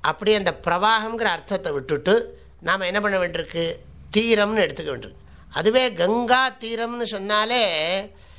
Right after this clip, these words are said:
அது வந்து விட்டு விடாத, இல்ல, விடாத லட்சணத்துல வந்துடும். அப்படி சொல்றது இல்லை நாம. அஜகல் லட்சணத்துல வந்துடும். கங்கை கரை அப்படின்னு சொன்னா, கங்கையும் எடுத்துக்கிறோம், கரையும் எடுத்துக்கிறோம் அப்படின்னு ஆயிடும்.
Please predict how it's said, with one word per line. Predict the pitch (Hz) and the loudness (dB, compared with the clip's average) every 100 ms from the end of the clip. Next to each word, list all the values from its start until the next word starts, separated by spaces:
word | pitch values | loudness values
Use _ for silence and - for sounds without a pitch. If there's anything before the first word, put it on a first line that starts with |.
| - | -18
அது | - 190 196 | -4 -2 0
வந்து | 185 190 214 185 165 | -4 2 2 4 0
விட்டு | 156 165 - 214 | 0 -2 0 2
விடாத, | 185 180 170 156 147 - | 2 2 0 -2 -4 -4
இல்ல, | 170 165 127 120 120 | 0 0 -2 -6 -2
விடாத | 170 220 208 | 2 2 0
லட்சணத்துல | 185 185 160 151 | -4 -4 -4 -4
வந்துடும். | 147 147 127 - - - - - - - | -2 -2 -4 -10 -20 -20 -14 -14 -14 -10
அப்படி | 135 143 | -2 2
சொல்றது | 160 185 | 4 4
இல்லை | 175 143 | 2 -2
நாம. | 120 101 - - - - - - - - - - - | -2 -6 -12 -20 -20 -20 -20 -20 -20 -20 -20 -20 -8
அஜகல் | - 175 233 226 | -4 2 2 2
லட்சணத்துல | 202 196 180 160 | -2 -2 -2 0
வந்துடும். | 156 170 139 - - - - - - 110 | 2 2 0 -4 -18 -20 -20 -20 -20 -2
கங்கை | 147 196 233 247 269 - | 2 2 4 4 2 0
கரை | 196 175 180 147 - | 0 2 0 -2 -8
அப்படின்னு | 135 160 185 | -8 -4 -4
சொன்னா, | 165 156 220 190 123 - _ - - - - - 98 | -4 0 2 2 -2 -12 _ -20 -20 -20 -20 -20 -12
கங்கையும் | 113 156 180 208 247 226 | -6 0 2 4 4 2
எடுத்துக்கிறோம், | 214 190 220 262 - - - - - - | 0 2 4 4 0 -10 -20 -20 -20 -20
கரையும் | 107 104 139 226 240 | -14 -6 2 4 4
எடுத்துக்கிறோம் | 165 151 139 127 - - | 2 -6 -10 -10 -12 -8
அப்படின்னு | 165 170 160 | -4 -4 -6
ஆயிடும். | 104 - | -10 -18